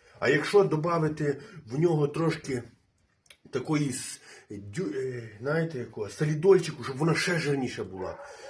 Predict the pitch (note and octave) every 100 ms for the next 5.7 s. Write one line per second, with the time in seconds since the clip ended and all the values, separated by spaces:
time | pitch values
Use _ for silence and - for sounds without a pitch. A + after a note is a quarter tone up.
0 | - D#3 F3 G3+ E3+ F3+ E3+ E3+ F3 F#3
1 | E3 E3+ D#3 - - - - - - -
2 | F3+ E3+ - - F3 F3+ F3+ - A3 F#3+
3 | - E3+ D3+ D#3+ C#3+ - B2 A#2 D#3 -
4 | F3+ F#3+ F3 E3+ D3 C#3 C3+ A#2+ C#3 D3+
5 | - D#3 D3 A#2 G2+ G2+ -